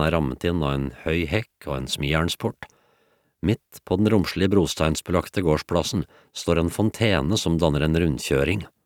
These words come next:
Det er en slik bolig mange par drømmer om å etablere seg, en trygg, komfortabel base man kan fylle med familie og venner,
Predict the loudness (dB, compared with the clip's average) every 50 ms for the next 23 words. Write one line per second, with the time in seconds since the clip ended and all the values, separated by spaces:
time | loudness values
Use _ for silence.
0 | _ _ _ _ _ _ _ _ _ _ _ _ _ _ _ _ _ _ _ _
1 | -2 0 2 2 2 0 -2 -2 0 2 2 2 2 0 0 2 2 4 4 4
2 | 4 4 4 2 2 0 0 0 2 4 6 6 6 4 4 4 4 4 2 2
3 | 2 2 4 2 2 2 2 -2 0 2 2 0 2 2 0 0 0 0 0 0
4 | -2 -4 -6 -14 _ _ _ _ -8 -6 -6 -6 -6 -8 -6 -2 0 2 2 0
5 | -2 -8 -8 -10 -12 -6 -4 -4 -4 -4 -6 -2 2 4 4 4 4 2 2 0
6 | 2 4 4 4 4 2 0 -2 0 -2 -2 -2 -4 -20 -20 _ -10 -8 -6 -2
7 | -4 -4 -2 0 -2 0 0 0 0 0 -2 -2 0 -2 0 0 2 0 0 0
8 | 0 0 2 2 2 2 2 2 0 0 0 -2 -4 -4 -6